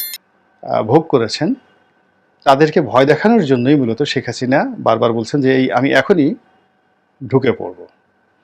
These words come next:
এটা কোনো ভালো উদ্দেশ্য নয়। এই বাংলাদেশে তাকে বরণ করার মতো কেউ নাই, আওয়ামী লীগের কেউ নাই, no one। কিন্তু তিনি ভয় দেখাচ্ছেন কাকে? তার প্রতিপক্ষকে। এবং এখানেই তার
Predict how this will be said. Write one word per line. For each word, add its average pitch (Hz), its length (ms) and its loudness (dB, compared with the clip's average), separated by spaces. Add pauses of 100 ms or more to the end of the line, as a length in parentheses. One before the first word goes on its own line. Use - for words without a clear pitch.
(320)
এটা 180 140 0
কোনো 208 120 2
ভালো 151 240 2
উদ্দেশ্য 123 440 -4
নয়। 98 220 -14
এই 139 100 -4
বাংলাদেশে 156 420 2
তাকে 160 240 -2
বরণ 139 260 4
করার 143 220 2
মতো 127 160 -6
কেউ 220 240 4
নাই, 110 160 0
আওয়ামী 139 220 4
লীগের 165 200 0
কেউ 170 220 4
নাই, 95 160 -8
no 139 140 4
one। 156 380 4 (1900)
কিন্তু 226 360 2
তিনি 196 200 2
ভয় 143 220 2
দেখাচ্ছেন 185 400 -2
কাকে? - 340 -12 (840)
তার 120 140 2
প্রতিপক্ষকে। - 800 -8 (580)
এবং 147 180 0
এখানেই 214 580 2 (500)
তার 113 260 2